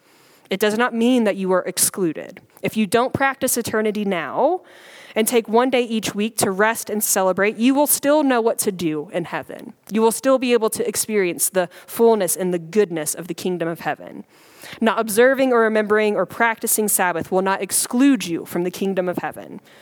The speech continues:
So hear me when I say that. However, if you have the opportunity to practice eternity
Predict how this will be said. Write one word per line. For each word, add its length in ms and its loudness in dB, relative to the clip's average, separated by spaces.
So 140 -6
hear 180 4
me 140 4
when 120 2
I 60 0
say 220 -2
that. 260 -14
However, 560 -2
if 500 0
you 140 2
have 240 0
the 120 -4
opportunity 760 2
to 120 -4
practice 640 -2
eternity 560 0